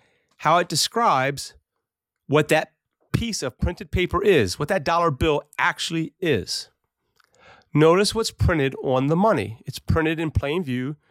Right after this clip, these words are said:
for everybody to read and everyone to see. On the currency, on our money, it says, for example, "This note is legal tender for all debts, public and private." Legal tender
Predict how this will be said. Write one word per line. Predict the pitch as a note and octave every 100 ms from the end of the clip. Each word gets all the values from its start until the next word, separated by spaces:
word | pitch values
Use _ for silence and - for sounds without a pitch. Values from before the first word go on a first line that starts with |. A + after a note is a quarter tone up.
| _
for | -
everybody | C#3+ C#3 D#3 E3
to | F#3+ G#3+
read | D3+ G#2+ A#2+ D3 _ -
and | C#3+
everyone | B2+ B2+ C3
to | -
see. | D3 - F#2 - _ _ _ _ _ _ _ _ _ _ _ _ _ _ _ _
On | C3+ C#3 E3 F#3+ - _ _ _ _ -
the | F#3+
currency, | - D#3 A#2 - D#3
on | D3+ C3+
our | F#3
money, | F3 B2+ C3 C#3
it | E3
says, | - C#3+ A2 A2+ -
for | A#2+
example, | A2 G#2+ F#2+ G#2+ C3+ - - -
"This | A2+ F3 G3+
note | E3+ F3 F#3 A#2 D3+ -
is | D3+ A#2
legal | A#2+ C#3+ E3 A3
tender | A3 E3 A#2 A2+ D#3+ _ _ _ _
for | - C#3
all | C3+ D#3 G#3
debts, | F#3 - C3 C3 - - _ _ _
public | - C#3+ C3+ C#3 _
and | C#3
private." | - A#2+ F#2 - _ _ _ _ _ _ _ _ _ _ _ _
Legal | A#2 D3 F3+ G3+
tender | C#3+ C3+ C3